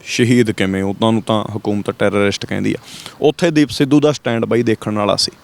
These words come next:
ਲੀਡਰ ਦਾ ਕੰਮ ਕੀ ਹੁੰਦਾ? ਸਟੈਂਡ ਲੈਣਾ, ਆਪਣੇ ਲੋਕਾਂ ਦੇ ਪਿੱਛੇ ਸਟੈਂਡ ਲੈਣਾ। On record ਉਸ ਬੰਦੇ ਨੇ ਕਿਹਾ ਕਿ ਸਾਨੂੰ ਕਿਸੇ ਦੇ ਸਰਟੀਫਿਕੇਟ ਦੀ ਲੋੜ ਨਹੀਂ ਆ, ਸੰਤ ਜਰਨੈਲ ਸਿੰਘ ਖਾਲਸਾ ਪਿੰਡ, ਭਿੰਡਰਾਂ ਵਾਲੇ ਸਾਡੇ ਲਈ ਸ਼ਹੀਦ ਨੇ ਤਾਂ ਸ਼ਹੀਦ ਨੇ, ਸਾਨੂੰ ਕਿਸ ਤੋਂ ਪੁੱਛਣ ਦੀ ਲੋੜ ਨਹੀਂ ਆ ਬਾਈ।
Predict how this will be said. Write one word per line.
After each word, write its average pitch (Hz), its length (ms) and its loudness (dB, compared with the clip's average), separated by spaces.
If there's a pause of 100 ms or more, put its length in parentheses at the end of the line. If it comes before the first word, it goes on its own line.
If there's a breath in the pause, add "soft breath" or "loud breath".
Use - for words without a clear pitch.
(480 loud breath)
ਲੀਡਰ 143 320 4
ਦਾ 156 140 2
ਕੰਮ 139 240 0
ਕੀ 117 200 -2
ਹੁੰਦਾ? 113 220 0
ਸਟੈਂਡ 139 360 -2
ਲੈਣਾ, 123 260 2
ਆਪਣੇ 113 200 2
ਲੋਕਾਂ 113 340 2
ਦੇ 110 80 0
ਪਿੱਛੇ 107 280 -4
ਸਟੈਂਡ 104 300 -4
ਲੈਣਾ। 101 200 -6 (260 loud breath)
On 165 380 2
record 147 460 2
ਉਸ 147 200 2
ਬੰਦੇ 127 240 4
ਨੇ 127 80 4
ਕਿਹਾ 131 180 2
ਕਿ 135 120 0
ਸਾਨੂੰ 117 380 2
ਕਿਸੇ 120 200 0
ਦੇ 117 100 4
ਸਰਟੀਫਿਕੇਟ 113 600 0
ਦੀ 110 120 0
ਲੋੜ 107 220 2
ਨਹੀਂ 107 180 2
ਆ, 120 40 4
ਸੰਤ 110 320 -2
ਜਰਨੈਲ 107 340 0
ਸਿੰਘ 110 180 -6
ਖਾਲਸਾ 110 360 -2 (160)
ਪਿੰਡ, 110 180 -2 (340 loud breath)
ਭਿੰਡਰਾਂ 110 320 0
ਵਾਲੇ 110 180 2
ਸਾਡੇ 110 320 0
ਲਈ 113 100 2
ਸ਼ਹੀਦ 113 380 0
ਨੇ 117 140 2
ਤਾਂ 113 120 0
ਸ਼ਹੀਦ 107 280 0
ਨੇ, 104 120 -2
ਸਾਨੂੰ 107 240 -2
ਕਿਸ 110 160 0
ਤੋਂ 113 120 0
ਪੁੱਛਣ 110 300 -4
ਦੀ 110 80 2
ਲੋੜ 107 180 4
ਨਹੀਂ 101 140 -2
ਆ 101 40 -2
ਬਾਈ। 107 260 -2